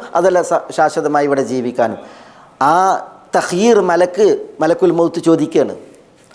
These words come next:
അപ്പോഴാണ് റസൂലുള്ളാഹി സ്വല്ലല്ലാഹു അലൈഹി വസല്ലം തങ്ങൾ പറയുന്നത്, "ബലി റഫീഖൽ ആല, ബലി റഫീഖൽ ആല, എന്നെ റഫീഖുൽ ആലയിലേക്ക് സ്വീകരിക്കണം, എനിക്ക് മരണം വരിക്കണം" എന്നുള്ളതാണ് നബി സല്ലല്ലാഹു അലൈഹി വസല്ലം തങ്ങൾ പറയുന്നത്.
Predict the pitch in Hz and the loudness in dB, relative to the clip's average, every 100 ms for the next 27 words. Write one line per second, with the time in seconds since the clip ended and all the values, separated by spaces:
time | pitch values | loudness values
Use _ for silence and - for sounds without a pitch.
0 | - 139 160 127 127 151 127 135 127 127 | -4 0 0 0 -4 -4 -2 -2 0 -2
1 | 113 120 120 117 113 117 120 117 117 123 | -2 -4 -4 -4 -4 -4 -4 -4 0 0
2 | 123 123 123 143 131 131 139 143 143 151 | 2 0 0 0 0 2 2 2 2 0
3 | - - - - - 143 147 127 131 175 | -2 -8 -20 -20 -4 0 2 2 2 0
4 | 170 151 160 151 160 175 - - - - | 0 2 4 4 4 2 0 -10 -20 -20
5 | - _ _ 135 135 120 131 123 131 131 | -20 _ _ -2 0 0 -2 -2 -2 -2
6 | 123 120 120 120 117 110 - 104 - - | 0 2 2 2 0 -2 -2 -6 -8 -20
7 | - _ _ _ _ _ _ - 139 131 | -20 _ _ _ _ _ _ -8 -2 0
8 | 127 120 120 104 90 - - - 127 113 | 0 0 -2 -4 -8 -20 -20 -12 -8 -4
9 | 120 117 110 123 - - - 127 120 117 | 0 0 0 -4 -4 -14 -4 -2 0 -2
10 | 120 120 117 120 113 117 110 - 113 110 | -2 -2 -2 0 0 -2 -4 -4 -2 -2
11 | 107 113 110 107 107 107 107 101 98 92 | -4 -6 -8 -6 -8 -8 -8 -8 -8 -12